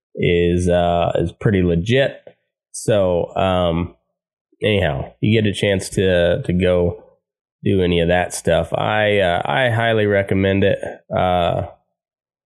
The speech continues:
yeah, Turnpike's gonna be, gonna be, um, they, they listed, uh,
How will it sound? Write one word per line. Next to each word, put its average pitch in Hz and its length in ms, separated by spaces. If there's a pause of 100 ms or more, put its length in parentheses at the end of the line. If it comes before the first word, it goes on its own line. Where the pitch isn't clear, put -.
(720)
yeah, 95 220
Turnpike's 92 600
gonna 90 220
be, 87 540 (800)
gonna 117 180
be, 104 680 (2250)
um, 107 720 (2250)
they, 123 380
they 127 220
listed, 151 640
uh, 117 560